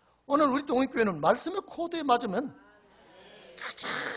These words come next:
감사하고 은혜롭고, 아, 지금 우리가 이런 위치에 나와 있는데 은혜로운 말씀을 들어도 다 못 듣는데 날아가는 헛소리를 들으려고 하고, 절대 여러분, 그거는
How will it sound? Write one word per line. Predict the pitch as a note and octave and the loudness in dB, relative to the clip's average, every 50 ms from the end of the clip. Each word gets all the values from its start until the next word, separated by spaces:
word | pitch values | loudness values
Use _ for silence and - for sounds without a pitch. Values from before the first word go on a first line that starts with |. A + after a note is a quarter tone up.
| - - - - - - - _ | -8 -10 -12 -14 -16 -16 -18 _
감사하고 | - - C4 B3+ A#3+ A#3+ - - - B3 A3+ A3+ A3 G#3+ A#3 A3 G#3 G#3 G#3+ - B3+ | -12 -10 -8 -8 -8 -8 -8 -6 -2 0 0 0 0 0 -2 -4 -4 -4 -6 -10 -12
은혜롭고, | A#3+ A3+ G#3+ G3+ G3+ G3 F3+ F#3 - - G3+ F#3+ F#3+ F#3 F#3 F#3+ F#3+ - - _ _ _ _ _ _ _ _ _ _ _ _ _ _ _ _ _ - | -8 -6 -6 -4 -4 -4 -6 -6 -8 -6 -4 -4 -2 -4 -6 -8 -14 -20 -20 _ _ _ _ _ _ _ _ _ _ _ _ _ _ _ _ _ -12
아, | - B3+ D#4 G4 - | -8 -4 -4 -2 0
지금 | - - D4+ C#4 D4+ C#4+ C#4+ | 0 0 2 2 2 2 2
우리가 | C#4+ C#4+ C#4 C4+ C4 B3+ B3+ B3+ C4 - - _ _ _ _ _ _ _ _ _ _ _ _ _ _ _ _ _ _ _ _ _ C4+ A3 | 2 2 4 6 6 6 4 2 -4 -8 -16 _ _ _ _ _ _ _ _ _ _ _ _ _ _ _ _ _ _ _ _ _ -20 -8
이런 | A#3+ C#4+ D4 G4+ A4 G#4 G#4+ F#4 D#4 B3+ | -2 2 4 4 4 4 2 -4 -4 -4
위치에 | A#3 A#3+ - - A#3+ A3+ | -4 0 0 0 0 2
나와 | G3+ G3 F#3+ F#3+ F3+ | 2 2 2 2 0
있는데 | E3+ E3+ E3 E3+ E3+ E3 D#3 - - _ _ _ _ _ _ _ _ _ _ _ _ _ _ _ - | -4 -6 -8 -8 -10 -12 -14 -14 -18 _ _ _ _ _ _ _ _ _ _ _ _ _ _ _ 4
은혜로운 | F#4+ A4+ A#4 F4+ E4+ D#4 D4+ C#4+ C4+ C4 | 4 6 8 8 8 8 8 8 8 10
말씀을 | B3+ B3+ B3 - - B3 A#3+ A#3 A3+ | 8 8 8 6 0 0 0 0 0
들어도 | - G#3+ A3 G#3+ G#3 G3+ G3 | 0 -4 -4 -4 -6 -6 -8
다 | - - - C#4 | -10 -6 -6 -4
못 | F#4+ E4 C#4+ C#4+ | -4 -4 -6 -4
듣는데 | D4+ D4 B3 A#3+ A#3+ A3 - F#3 - _ _ _ _ _ _ _ _ _ _ _ _ _ _ _ _ _ _ _ _ _ _ _ _ _ _ _ _ _ _ _ _ - | -4 -2 -2 -2 -2 -4 -8 -12 -14 _ _ _ _ _ _ _ _ _ _ _ _ _ _ _ _ _ _ _ _ _ _ _ _ _ _ _ _ _ _ _ _ 0
날아가는 | G3 A#3 A#3 A3 A3 G#3 G3 G#3 G3+ G3 G3 G3 | 2 2 4 6 4 4 4 4 0 0 -2 -6
헛소리를 | - - - D4 - - F#4 F4+ E4 D4+ D#4+ D#4 | -8 -10 -10 -10 -10 -8 -10 -10 -10 -10 -12 -14
들으려고 | - - B3 B3 - D#4 C4+ C4+ B3+ | -14 -18 -16 -14 -14 -12 -12 -14 -14
하고, | - - - - _ _ _ _ _ _ _ _ _ _ | -16 -20 -20 -20 _ _ _ _ _ _ _ _ _ _
절대 | - - - A#3+ - - - _ E3 C3+ | -16 0 0 0 0 0 -10 _ -10 -8
여러분, | A2+ C3+ C3 B2 - | -8 -10 -12 -12 -14
그거는 | - - A2 A#2 A2 A2+ | -14 -10 -10 -8 -10 -10